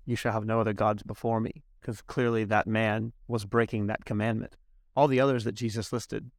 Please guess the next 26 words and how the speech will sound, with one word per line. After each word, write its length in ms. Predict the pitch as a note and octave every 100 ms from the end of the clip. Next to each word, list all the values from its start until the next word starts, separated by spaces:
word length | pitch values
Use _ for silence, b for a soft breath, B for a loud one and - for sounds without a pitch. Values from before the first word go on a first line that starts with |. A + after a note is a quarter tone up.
| _ _
yeah, 240 | A#2+ A#2 - - -
he, 240 | - A2+ A2+
he's 160 | - G#2+
like, 140 | A2
"Yeah, 120 | A#2+ B2
I've 60 |
been 140 | G#2 G2+
keeping 300 | B2 A#2 A2
those 180 | B2+
since 180 | A#2+ G#2
I 60 | G#2
was 120 | G2+
a 60 | A2
kid." 360 | - B2 G#2 - _ - - _ _ _ -
Um, 380 | A2 G#2 G#2 C3 _ -
but 120 | - A2
that 160 | A2+
most 280 | B2 B2 -
basic 380 | B2 B2 A#2 -
one 320 | B2 A2 B2+ - -
of 140 | A2+
having 260 | A#2 A2+ A2+
no 120 | A2+
other 160 | G#2+
God, 420 | G2+ G#2+ G2+ G#2 G#2+ _
uh, 80 | -